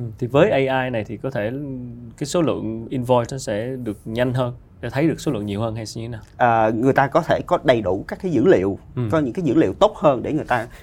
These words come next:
Speaker 2: à, xây dựng những cái mô hình để mà đánh giá cái rủi ro, à,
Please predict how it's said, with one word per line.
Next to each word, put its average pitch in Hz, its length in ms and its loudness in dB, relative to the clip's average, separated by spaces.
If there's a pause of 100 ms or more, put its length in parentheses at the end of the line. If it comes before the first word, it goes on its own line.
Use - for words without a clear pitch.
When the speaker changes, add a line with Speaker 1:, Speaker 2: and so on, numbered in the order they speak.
(140)
Speaker 2:
à, 110 200 -4
xây 135 220 -2
dựng 98 200 -2
những 104 140 -6
cái 160 120 -4
mô 139 140 -2
hình 101 320 -4
để 113 100 -6
mà 123 120 -8
đánh 120 200 -6
giá 151 300 -4
cái 160 100 -6
rủi 107 160 -4
ro, 117 260 -2 (300)
à, 98 420 -10